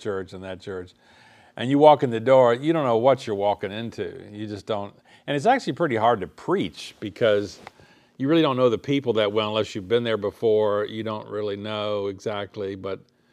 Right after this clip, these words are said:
sometimes you find out that there's, you know, just different, uh, a couple of groups, you know. One group, one group, we've been in this,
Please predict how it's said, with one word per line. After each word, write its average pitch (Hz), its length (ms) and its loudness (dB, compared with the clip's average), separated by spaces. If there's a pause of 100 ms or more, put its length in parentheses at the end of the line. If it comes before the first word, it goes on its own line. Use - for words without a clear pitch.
(380)
sometimes 123 460 -2
you 104 80 -4
find 107 320 0
out 110 300 2 (680)
that 104 240 -6
there's, 101 320 -6 (460)
you 123 100 -10
know, 101 140 -8
just 98 320 -10 (760)
different, 107 380 -10 (460)
uh, 95 300 -8 (180)
a 120 40 -20
couple 120 240 0
of 107 60 -2
groups, 127 400 -4
you 104 80 -10
know. 85 180 -14
One 104 220 -8
group, 101 240 -8 (920)
one 117 200 -4
group, 110 300 -4 (280)
we've 123 160 -4
been 127 140 2
in 117 80 -4
this, 110 180 -4